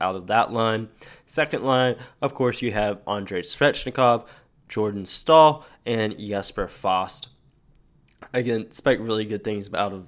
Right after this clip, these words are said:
that line. Hopefully, Fast can be get, get going a little bit more. He's obviously scored a couple times this season, but he's since cooled off. Um,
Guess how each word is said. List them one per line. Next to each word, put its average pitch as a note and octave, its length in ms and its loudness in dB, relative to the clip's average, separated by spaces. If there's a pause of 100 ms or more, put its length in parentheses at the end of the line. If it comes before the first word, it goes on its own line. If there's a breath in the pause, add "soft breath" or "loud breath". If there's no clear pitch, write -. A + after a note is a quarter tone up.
(160)
that A2+ 340 2
line. A2+ 320 -6 (180 loud breath)
Hopefully, D3+ 420 0
Fast C3+ 500 2
can C3 160 -2
be B2 100 -4
get, A#2+ 320 -4 (460)
get C3+ 200 -2
going A#2+ 360 0
a B2 40 0
little A2+ 240 -2
bit A#2 160 -2
more. G#2+ 200 -4
He's G#2+ 160 -12
obviously A#2 360 -2
scored A#2 300 -6
a B2 40 -8
couple C3+ 280 -4
times B2 300 -4
this G2 80 -14
season, A2 340 -10
but G2+ 80 -10
he's G#2 220 -12
since - 320 -12
cooled - 340 -12
off. G#2+ 340 -4 (440 loud breath)
Um, G#2 440 -4